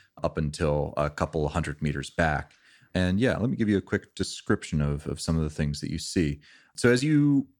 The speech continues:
get closer and closer, you find yourself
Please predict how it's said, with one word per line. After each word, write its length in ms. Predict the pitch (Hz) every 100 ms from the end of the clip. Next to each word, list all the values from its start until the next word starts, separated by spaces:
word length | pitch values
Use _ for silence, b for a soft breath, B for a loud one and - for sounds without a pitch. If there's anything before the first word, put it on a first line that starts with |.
| _ _ _ _ -
get 220 | 156 -
closer 340 | 170 170 147
and 100 | 113
closer, 340 | 98 107 98 95
you 100 | 101
find 600 | - 123 123 123 117 104 -
yourself 640 | 90 - 92 85 80 -